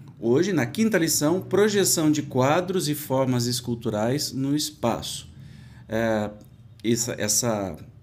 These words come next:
essa mensagem, né, essa psicografia ocorreu em dez de janeiro de mil novecentos e vinte e dois. Vamos lá.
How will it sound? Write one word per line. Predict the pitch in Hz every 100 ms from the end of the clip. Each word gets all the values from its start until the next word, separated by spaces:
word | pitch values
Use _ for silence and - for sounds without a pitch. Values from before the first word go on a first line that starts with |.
| - - - -
essa | 95 -
mensagem, | 113 113 - 107 113 202 156
né, | 127
essa | 151 -
psicografia | - - 117 113 123 135 143
ocorreu | 147 127 131
em |
dez | 117 131 151
de |
janeiro | 143 120 147
de | 123
mil | 131
novecentos | 135 131 135 127
e |
vinte | 127 127 -
e |
dois. | 123 - - - - - -
Vamos | 107 98
lá. | 95 57